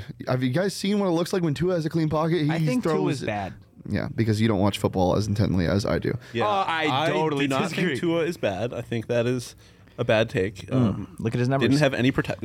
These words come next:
Speaker 2: Dude.
Speaker 3: didn't have any protection.
Speaker 2: Uh, what did I just say?
Speaker 3: Um,
Speaker 1: Look at his
Speaker 3: had
Speaker 1: numbers.
Speaker 3: no protection
Speaker 2: Clean pocket,
Speaker 3: in
Speaker 2: clean pocket,
Speaker 3: Miami.
Speaker 2: clean pocket.
Speaker 3: Um,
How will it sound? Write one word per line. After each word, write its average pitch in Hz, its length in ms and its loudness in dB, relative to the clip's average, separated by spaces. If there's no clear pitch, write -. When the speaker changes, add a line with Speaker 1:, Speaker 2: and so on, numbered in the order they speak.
Speaker 2:
Dude. 226 240 4
Speaker 3:
didn't 143 80 2
have 165 120 0
any 143 140 4
protection. 98 580 -4
Speaker 2:
Uh, - 60 -6
what 196 180 -2
did 262 80 0
I 220 40 2
just 165 220 -2
say? 208 380 0
Speaker 3:
Um, 104 500 -2
Speaker 1:
Look - 80 -14
at - 60 -20
his - 100 -14
Speaker 3:
had 107 220 2
Speaker 1:
numbers. 101 120 -4
Speaker 3:
no 117 160 2
protection 101 520 -2
Speaker 2:
Clean 147 240 0
pocket, 156 280 0
Speaker 3:
in - 60 0
Speaker 2:
clean 143 200 0
pocket, 147 200 0
Speaker 3:
Miami. 131 120 -2
Speaker 2:
clean 139 180 0
pocket. 120 560 0
Speaker 3:
Um, 98 840 -2